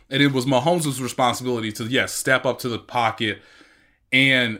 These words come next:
what happens is if you use a speed rush against the defender, it creates running lanes. And this leads to the point as to, yes, the Browns technically had the perfect coverage call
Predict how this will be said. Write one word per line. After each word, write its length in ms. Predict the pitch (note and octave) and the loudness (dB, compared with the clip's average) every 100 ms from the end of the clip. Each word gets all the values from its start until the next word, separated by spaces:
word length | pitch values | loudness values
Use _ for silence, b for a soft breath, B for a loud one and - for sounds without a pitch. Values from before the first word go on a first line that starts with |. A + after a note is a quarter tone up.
| - | -12
what 320 | A#2 C3+ C3 | -6 0 2
happens 420 | D#3+ G#3+ - C#3+ | 2 0 0 0
is 200 | B2+ A#2 | 0 0
if 120 | A#2+ C3+ | -2 -4
you 60 | |
use 340 | B2+ D#3 F#3+ D#3 | -4 -2 -2 -2
a 60 | |
speed 280 | - D#3 B2+ | -4 -4 -2
rush 200 | B2+ - | -2 -4
against 600 | G#2+ D#3+ F#3 - - _ | -4 -4 -4 -6 -12 _
the 120 | A#2 | -2
defender, 540 | G#2 - G2+ F#2+ G#2 - | -2 -4 -6 -4 -6 -4
it 140 | A#2+ - | -6 -4
creates 400 | A#2+ G#2 G2+ D3 | -4 -4 -6 0
running 320 | B3+ B2+ F#2 | 0 0 -4
lanes. 280 | D#2 - - | -10 -16 -12
And 180 | G#2 G2 | -10 -8
this 160 | G2 - | -8 -6
leads 300 | A2 G#2 - | -4 -4 -6
to 560 | - A2+ G#2+ A2 A2 b b b b _ | -6 -4 -2 -4 -6 b b b b _
the 120 | A#2+ | -2
point 360 | - C#3+ C3+ C#3+ | 0 2 2 2
as 240 | C3 - | 0 0
to, 320 | C#3+ B2 A2+ b b b b b | 0 0 0 b b b b b
yes, 640 | A2 A#2 D3 A#2+ - - - _ - | -10 -2 0 0 -4 -12 -14 _ -4
the 140 | B2+ | -4
Browns 580 | A#2 C#3 D3 D#3 D3 - | 0 2 2 2 -2 -8
technically 640 | - E3+ E3 D3 C3 B2 | -10 -6 -4 -4 -4 -4
had 220 | B2+ A2+ | -2 -4
the 160 | A2+ A2+ | -4 -6
perfect 500 | - C#3 C3+ D3+ - | -4 -2 -2 -4 0
coverage 400 | G#3 F#3 C3 - | 0 2 -2 -2
call 460 | C3+ A#2 A2 G#2+ | 0 2 2 -2